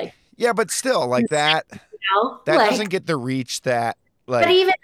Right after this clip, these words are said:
Speaker 1: that, like, doesn't have a tour other
Speaker 2: Right.
Speaker 1: than Powtown
Speaker 2: Right.
Speaker 1: Revival. Like, that was the primary tour for Sammy Carlson, like, arguably the best thing I've seen come out in skiing for a really long time, his film this year.
Speaker 2: P T R.
Speaker 1: And
Speaker 2: You should call it P T R instead of, like, T G R and P T R.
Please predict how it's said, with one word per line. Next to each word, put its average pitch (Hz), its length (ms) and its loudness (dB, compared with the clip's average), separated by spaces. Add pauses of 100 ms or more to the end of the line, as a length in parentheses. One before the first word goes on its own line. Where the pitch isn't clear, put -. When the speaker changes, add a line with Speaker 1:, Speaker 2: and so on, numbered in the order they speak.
Speaker 1:
that, 392 100 2
like, 339 180 0
doesn't 339 220 2
have 330 160 0
a 320 60 -4
tour 285 580 2
other 320 260 2
Speaker 2:
Right. 311 100 2
Speaker 1:
than 285 540 -2 (280)
Powtown 294 260 2 (120)
Speaker 2:
Right. 339 140 0
Speaker 1:
Revival. 330 440 2
Like, 208 160 0
that 220 160 2
was 247 140 -2
the 269 120 0
primary 254 600 -2
tour 233 420 0
for 233 100 -4
Sammy 247 300 -2
Carlson, 240 420 -2
like, 202 180 -8 (360)
arguably 247 420 0
the - 80 -2
best 226 280 -2
thing 226 180 -2
I've 208 120 -4
seen 220 360 -6
come 220 160 -8
out 214 220 0
in 202 80 -6
skiing 208 440 -6
for 196 140 -6
a - 20 -4
really 247 200 0
long 233 240 0
time, 240 560 0
his 208 200 -6
film 247 200 -4
this 190 200 -6
year. 196 300 -4 (100)
Speaker 2:
P 143 160 -6
T 160 200 -6
R. 101 260 0
Speaker 1:
And - 80 -10 (100)
Speaker 2:
You 104 60 -14
should 123 140 -12
call 156 140 0
it 120 60 -6
P 120 140 -8
T 104 180 -10
R 82 200 -6
instead 85 260 -12
of, 82 160 -14
like, 78 220 -16
T 117 160 -10
G 113 140 -6
R 104 200 -2
and 85 140 -12
P 120 160 -14
T - 160 -20
R. - 180 -20